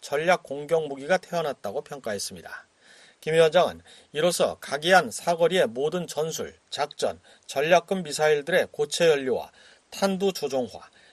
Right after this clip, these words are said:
핵무기화를 완전 무결하게 실현했다고 강조했습니다. 김 위원장의 발언은 북한이 단거리와 장거리 미사일에 이어 극초음속 중거리 미사일까지 고체 연료로의 전환을 성공했다는 의미로 풀이됩니다.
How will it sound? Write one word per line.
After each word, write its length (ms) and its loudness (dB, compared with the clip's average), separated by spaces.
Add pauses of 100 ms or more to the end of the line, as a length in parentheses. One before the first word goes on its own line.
(140)
핵무기화를 720 2 (180)
완전 480 2
무결하게 420 2
실현했다고 680 -4
강조했습니다. 680 -10 (800)
김 160 -6
위원장의 400 4
발언은 500 0
북한이 360 0
단거리와 600 4
장거리 440 0
미사일에 480 0
이어 200 -6 (300)
극초음속 720 -2
중거리 400 2
미사일까지 720 -2
고체 400 -4
연료로의 520 2
전환을 500 -6 (180)
성공했다는 840 -4
의미로 360 -6
풀이됩니다. 640 -12